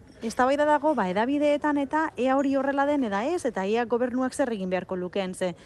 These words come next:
claro, koalizio gobernuaren baitan berdeak ere badaude.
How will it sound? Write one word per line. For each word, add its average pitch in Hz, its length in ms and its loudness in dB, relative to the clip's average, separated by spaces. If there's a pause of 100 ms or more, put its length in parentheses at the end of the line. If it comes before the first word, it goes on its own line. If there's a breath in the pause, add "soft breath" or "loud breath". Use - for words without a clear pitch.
(300 loud breath)
claro, 226 240 2
koalizio 226 500 2
gobernuaren 285 540 4
baitan 277 300 2
berdeak 196 400 0
ere 170 80 -4
badaude. 170 460 -4